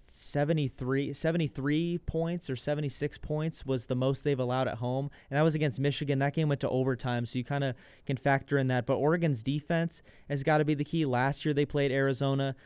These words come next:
Um, they did a very good job. I for-, I forget his name. He was the, the big center, um, for the Wildcats. They really shut him down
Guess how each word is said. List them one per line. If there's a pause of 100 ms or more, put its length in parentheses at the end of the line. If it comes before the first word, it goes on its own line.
(220)
Um, (500)
they
did
a
very
good
job. (140)
I
for-, (160)
I
forget
his
name.
He
was
the,
the
big
center, (340)
um,
for
the
Wildcats.
They
really
shut
him
down